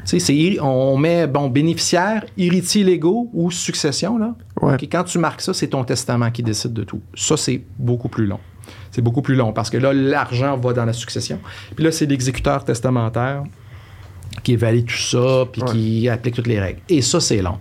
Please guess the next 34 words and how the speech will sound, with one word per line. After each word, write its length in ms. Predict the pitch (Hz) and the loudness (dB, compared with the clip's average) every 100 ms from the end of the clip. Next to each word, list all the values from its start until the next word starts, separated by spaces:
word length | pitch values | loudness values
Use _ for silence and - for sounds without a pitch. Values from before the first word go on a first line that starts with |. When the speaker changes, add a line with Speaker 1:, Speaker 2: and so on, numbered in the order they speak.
| - - - | -12 -10 0
Speaker 1:
Puis 280 | 123 127 - - - | 2 2 -4 -18 -14
ça, 200 | - - | -2 0
je 80 | 143 | 0
peux 100 | 139 | 0
vous 140 | 120 113 | 0 2
dire, 340 | 127 135 135 - - - - | 2 2 0 -4 -18 -16 -6
c'est 260 | - 135 - | 0 0 0
assez 320 | 147 - 147 | -2 2 2
rare 180 | 127 131 | 2 2
des 120 | 127 | 0
successions 480 | 117 - 117 - 123 | -2 -2 -2 0 -2
qui 100 | 123 | -2
se 140 | 117 113 | -2 0
règlent 200 | 117 110 | -2 -2
facilement, 480 | 117 - 117 117 | -2 0 0 2
même 340 | 120 127 131 135 | 4 2 2 0
entre 220 | 131 117 117 | 0 0 0
personnes 400 | 104 - 120 117 | 0 2 2 2
qui 100 | - | 0
s'aiment. 200 | - - - - - - - - - - - | -2 -4 -12 -20 -20 -20 -18 -16 -16 -12 -2
Speaker 2:
Ouais. 180 | 139 123 | 2 4
Speaker 1:
Alors, 500 | 110 104 110 113 117 123 | 2 2 2 0 -2 -2
euh, 160 | 110 | -2
peut-être 460 | 110 113 120 131 131 - | -2 -2 0 -2 -4 -8
juste 420 | 117 123 120 - - 139 | -2 0 -2 -6 -14 -8
dire 400 | 113 107 127 123 | -4 0 0 0
que 100 | 107 | -4
quand 260 | - 165 | 0 0
vous 140 | 147 120 | 2 0
voulez 520 | 110 113 127 127 131 - - - - | 2 2 2 2 -2 -10 -20 -16 -4
protéger 960 | 123 127 123 123 104 101 117 120 120 120 - - | 0 2 2 0 2 2 2 2 0 -4 -16 -2
quelqu'un 440 | 127 113 135 131 | 0 2 2 2
en 60 | 110 | 2
particulier, 960 | 104 - - - 107 101 101 101 110 | -2 -4 -6 -2 -2 0 0 0 -2